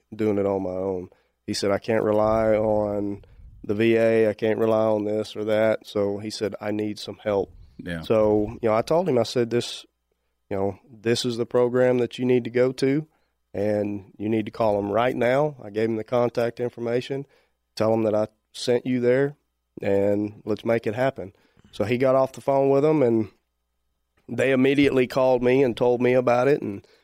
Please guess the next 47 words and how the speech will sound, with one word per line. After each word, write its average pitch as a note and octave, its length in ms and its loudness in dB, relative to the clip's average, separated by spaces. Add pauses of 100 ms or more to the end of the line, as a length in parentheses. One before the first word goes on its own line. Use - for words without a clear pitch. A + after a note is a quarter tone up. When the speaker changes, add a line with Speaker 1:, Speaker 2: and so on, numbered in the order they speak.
(140)
Speaker 1:
said, G2 220 -4
"Yes, G#2+ 240 2
he A2 100 0
is G#2 140 0
a G2+ 100 2
very, G#2 460 -2
very G2+ 380 -4
good - 260 -14
candidate, G#2+ 480 -2
and A2+ 80 -10
he A#2 80 -2
needs A2 240 -4
to - 80 -16
be A2 240 -2
here." G2+ 280 -8 (180)
Speaker 2:
Mm-hmm. F2+ 380 -4
Speaker 1:
And G#2+ 540 2
they A#2+ 160 0
gave B2 260 0
him C3 160 2
the B2 100 2
two C3 220 4
options, A#2+ 640 -2 (120)
you A2 100 0
know, G#2+ 160 2
the G#2+ 100 -4
two A#2+ 200 0
dates. A#2+ 600 -2 (100)
And, G2 420 -2 (480)
you G2+ 80 -8
know, G2 220 -6 (240)
when G#2 160 0
he B2+ 400 4 (140)
responded A#2 720 0
back B2 280 0
to A#2 80 -4
me A#2 220 4
and G#2+ 120 0
said, F#2+ 240 -4
"I G2+ 120 0
don't G2+ 240 -6
think G2+ 240 -4
I F#2+ 100 -12
can G2 140 -20
wait F#2+ 200 -8
another G2+ 280 -12
month." G2+ 320 -12